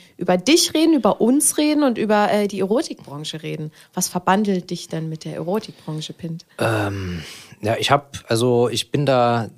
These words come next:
Speaker 2: zweitausendelf so reingeslidet, weil
Speaker 1: Mhm.
Speaker 2: ich einfach,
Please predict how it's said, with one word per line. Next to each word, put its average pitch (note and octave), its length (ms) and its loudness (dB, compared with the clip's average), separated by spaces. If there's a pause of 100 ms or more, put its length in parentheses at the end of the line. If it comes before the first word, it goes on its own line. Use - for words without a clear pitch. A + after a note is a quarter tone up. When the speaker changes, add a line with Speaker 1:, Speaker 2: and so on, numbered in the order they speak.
(140)
Speaker 2:
zweitausendelf A#2 920 0
so C#3 160 -2
reingeslidet, C3+ 1080 0 (500)
weil G2+ 140 4
Speaker 1:
Mhm. G#2 40 6
Speaker 2:
ich - 120 2
einfach, A#2 420 -2